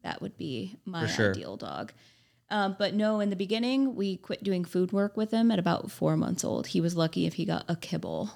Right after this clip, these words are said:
Speaker 2: Wha-, uh, just 'cause he was that
Speaker 1: He was just
Speaker 2: crazy.
Speaker 1: already wound. So we did a bite work session with him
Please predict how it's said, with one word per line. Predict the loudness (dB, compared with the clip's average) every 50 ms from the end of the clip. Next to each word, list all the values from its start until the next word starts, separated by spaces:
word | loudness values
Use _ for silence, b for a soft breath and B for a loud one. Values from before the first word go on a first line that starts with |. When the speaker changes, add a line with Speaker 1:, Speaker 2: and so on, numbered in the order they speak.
| -14
Speaker 2:
Wha-, | -12 -6 -4 -4 -4 -2 0
uh, | 2 4 4 4 4 2 0 -2 -2
just | 0 0 0 2
'cause | 2 2 2
he | 2
was | 2 2 2 4
that | 4 2 2 2 -4 _ _ _ _ -12
Speaker 1:
He | -6 -4 -2
was | -2 0 0 0
just | 0 0 0 0
Speaker 2:
crazy. | -4 -8 -4 0
Speaker 1:
already | 2 4 4 4 2 2 0 0
wound. | 0 0 2 2 2 2 2 2 2
So | 2 2 4 4 4 4 2 0 -4 -6
we | -6 -4 0
did | 2 4 4 6
a | 6 4 4 4 2 2
bite | 4 2 4 4
work | 2 -2 0 2
session | 2 2 2 2 2 2
with | 2 4
him | 4 4 4 6 4 4 2